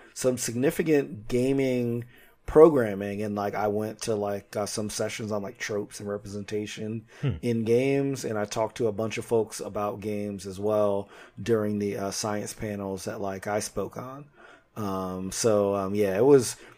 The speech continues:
Speaker 1: I was very, very happy with, um, how it turned out. Um, met up w-, with a lot of cool folks from Fan Bros to, uh,
Speaker 2: Oh.
Speaker 1: Black Girl Nerds
Speaker 2: Dope.
Speaker 1: to, y-, y-, you know, to, to,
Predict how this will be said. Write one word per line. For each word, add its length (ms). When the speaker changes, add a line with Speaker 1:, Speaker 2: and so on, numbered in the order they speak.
Speaker 1:
I 100
was 140
very, 240
very 160
happy 360
with, 320
um, 600
how 260
it 80
turned 320
out. 320
Um, 720
met 260
up 220
w-, 160
with 180
a 60
lot 260
of 120
cool 240
folks 400
from 400
Fan 360
Bros 600
to, 240
uh, 320
Speaker 2:
Oh. 40
Speaker 1:
Black 220
Girl 160
Nerds 760
Speaker 2:
Dope. 240
Speaker 1:
to, 140
y-, 200
y-, 160
you 140
know, 220
to, 520
to, 180